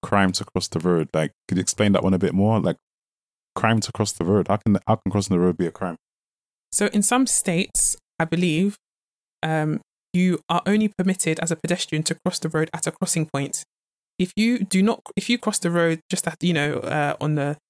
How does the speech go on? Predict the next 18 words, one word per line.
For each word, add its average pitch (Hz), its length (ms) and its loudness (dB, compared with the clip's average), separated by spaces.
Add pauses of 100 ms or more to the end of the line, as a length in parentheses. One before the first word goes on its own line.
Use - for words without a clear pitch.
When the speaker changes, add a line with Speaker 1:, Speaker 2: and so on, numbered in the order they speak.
(160)
Speaker 2:
side 190 200 2
of 185 100 0
the, 190 140 -8
side 202 220 0
of 180 80 -2
the 175 60 -4
pavement, 165 720 -2 (360)
you 147 80 -2
notice 185 280 2
a 175 60 0
gap 160 240 -2
and 156 80 0
you 151 60 0
decide 165 180 0
to - 80 -4
cross - 280 -2
across - 300 -2
it, 262 300 -2